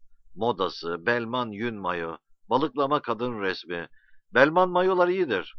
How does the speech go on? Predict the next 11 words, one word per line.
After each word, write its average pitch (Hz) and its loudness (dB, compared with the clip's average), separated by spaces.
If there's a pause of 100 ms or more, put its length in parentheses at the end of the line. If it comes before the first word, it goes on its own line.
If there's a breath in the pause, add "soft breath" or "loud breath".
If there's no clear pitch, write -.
Bordo, 101 2
koyu 120 -2
lacivert, 98 0
nefti. 87 -6 (320)
Rahat. 165 8 (580)
Neden 117 2
almıyorsun? 123 0 (440)
Seçti 175 0
sapsarı 156 0
bir 151 0
mayo. 113 -2